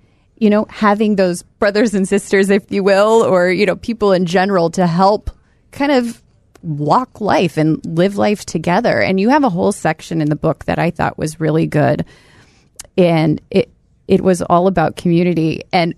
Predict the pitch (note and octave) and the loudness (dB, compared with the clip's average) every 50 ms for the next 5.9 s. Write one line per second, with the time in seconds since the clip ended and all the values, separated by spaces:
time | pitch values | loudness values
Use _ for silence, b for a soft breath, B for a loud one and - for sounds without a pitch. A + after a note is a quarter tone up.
0 | _ _ - G3+ A3+ D4 F#4+ F#4 F4+ D#4 D4+ C#4 C4 C4+ B3+ A3+ A3+ G#3+ G3+ G3+ | _ _ -4 -2 0 2 2 2 2 2 2 2 0 0 0 -2 -4 -2 0 2
1 | G3 G3+ F#3 G#3+ F3+ F3+ E3+ - F3 E3+ - - F3 F3+ - F3 E3 - G#3+ C4+ | 2 2 4 4 2 2 2 0 -2 -4 -2 0 0 0 0 0 -2 0 2 2
2 | G4 F4+ B3+ A3 F3+ E3 D#3 E3 E3 - - - - - - - - - - - | 2 4 2 2 0 0 0 -2 -2 -2 -6 -10 -12 -12 -8 -8 -6 -6 -8 -6
3 | - - E3 E3 A3+ B3+ B3 G3+ F3 - G3 F3 F3 G3+ G#3 G#3 G#3+ A3 A3+ - | -4 -4 -2 2 2 2 2 2 0 0 -2 -2 0 0 2 2 2 2 0 0
4 | E3+ E3 - - E3+ F3 - - D#3 E3 - G#3 G#3+ B3+ D4+ D4+ - _ _ _ | -2 -4 -2 0 -2 -2 0 -2 -2 0 0 2 4 4 4 4 2 _ _ _
5 | _ _ _ _ _ _ _ _ _ _ - - - G3+ G3 G3 G#3 - - | _ _ _ _ _ _ _ _ _ _ -8 -2 2 2 4 2 2 -2 -4